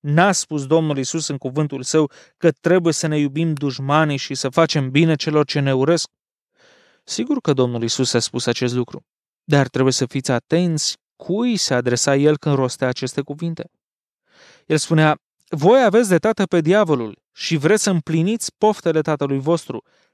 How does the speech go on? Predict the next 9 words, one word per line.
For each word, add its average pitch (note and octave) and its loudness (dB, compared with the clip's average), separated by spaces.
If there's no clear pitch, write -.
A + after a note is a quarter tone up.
De D#3 4
asemenea, D#3+ 2
el B2 0
a B2+ 0
spus, - -4
„Șerpi, A#3 0
pui A3+ 2
de D3+ 0
năpârci, B2 -4